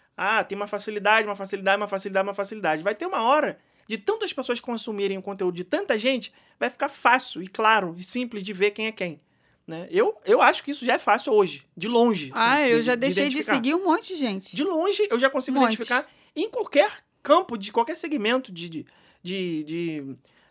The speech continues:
Speaker 1: de entretenimento, economia, qualquer coisa, né? Em todos os aspectos. Tem criador de conteúdo hoje de tudo. Se você procurar aí no Google, sei lá,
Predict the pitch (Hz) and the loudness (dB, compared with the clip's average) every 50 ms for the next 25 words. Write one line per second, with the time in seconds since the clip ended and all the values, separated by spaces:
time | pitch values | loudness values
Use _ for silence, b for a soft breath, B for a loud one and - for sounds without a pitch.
0 | b - 160 165 165 160 156 147 143 139 135 135 139 165 185 202 190 190 202 190 | b -12 -8 -6 -6 -4 -4 -4 -6 -6 -8 -8 -8 -4 -4 -4 -2 -2 -2 -2
1 | 165 185 - 143 - 196 - 185 165 151 147 147 147 151 202 190 165 170 214 254 | 0 0 0 0 0 -2 -4 -4 -4 -2 -2 -4 -2 -2 -2 -4 -4 -4 -6 -6
2 | 285 381 415 508 523 466 - - 247 254 262 208 165 156 139 135 165 202 226 208 | -6 -6 -4 -4 -4 -4 0 6 8 8 8 8 4 -2 -8 -8 -6 -6 -6 -6
3 | 185 - 233 254 240 233 208 208 175 - - - 214 220 214 - 170 147 - b | -4 -4 -4 -4 -4 -2 -2 -2 -2 -2 0 0 -2 -2 -2 -6 -12 -14 -14 b
4 | b b b b b - 214 196 - 214 196 196 208 196 - 220 202 185 185 208 | b b b b b -8 -8 -2 0 2 4 4 4 4 2 -4 -4 -2 -2 2
5 | 196 208 214 180 175 - 233 240 - 208 208 196 - 220 - 214 - 208 196 208 | 2 2 2 2 -2 -8 -8 -8 -6 -6 -6 -6 -4 -4 -6 -4 0 2 2 2
6 | 208 202 185 160 175 208 208 202 180 151 139 b b b b b b b b - | 0 -2 -4 -4 -4 -4 0 0 0 0 -2 b b b b b b b b -6
7 | 214 220 220 208 185 147 - | -2 0 2 2 2 0 -2